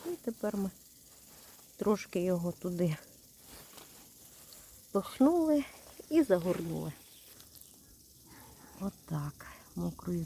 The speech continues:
загорнули і зверху сухою землею. Там мокро, добре. І саме головне на вечір приймуться.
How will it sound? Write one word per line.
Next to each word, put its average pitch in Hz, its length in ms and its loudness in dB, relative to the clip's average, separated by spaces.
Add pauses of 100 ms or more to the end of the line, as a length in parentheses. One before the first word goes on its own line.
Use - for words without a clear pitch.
загорнули 214 600 2 (520)
і 254 160 6
зверху 190 560 -2
сухою 185 400 -2 (360)
землею. 202 720 0 (760)
Там 180 200 2
мокро, 196 480 2
добре. 190 520 0 (1040)
І 226 100 4
саме 190 340 2
головне 175 440 2
на 175 140 4
вечір 156 520 -4 (1160)
приймуться. 185 640 -4